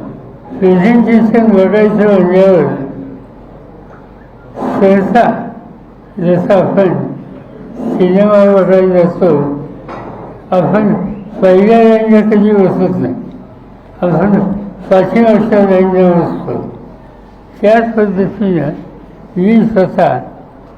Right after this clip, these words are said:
आणि फारुख अब्दुल्ला आणि शेवटी बसतो. आमच्या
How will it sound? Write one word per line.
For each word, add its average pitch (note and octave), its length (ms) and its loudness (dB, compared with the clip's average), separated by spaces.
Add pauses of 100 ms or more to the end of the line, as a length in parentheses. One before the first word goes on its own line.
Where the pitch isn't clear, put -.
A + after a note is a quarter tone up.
(300)
आणि G3 220 0 (120)
फारुख F3+ 440 0
अब्दुल्ला F3 580 0 (680)
आणि G3 280 0
शेवटी G3+ 460 0
बसतो. F3 380 0 (1400)
आमच्या F#3+ 400 0